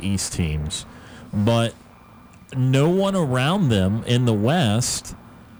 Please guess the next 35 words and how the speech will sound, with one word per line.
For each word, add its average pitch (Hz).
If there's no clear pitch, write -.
to -
me, 113
took 180
a 151
marketable 123
step 113
back. 123
Who 170
would 214
have 185
taken 165
a 139
step 135
back 139
other 135
than 120
Mississippi 117
State, 165
who 127
was 117
still 127
in 110
a 110
low 107
place 104
to -
begin 98
with? -
You 113
know, 113
so, 120
I 113
mean, 120
like, 156
sure, 135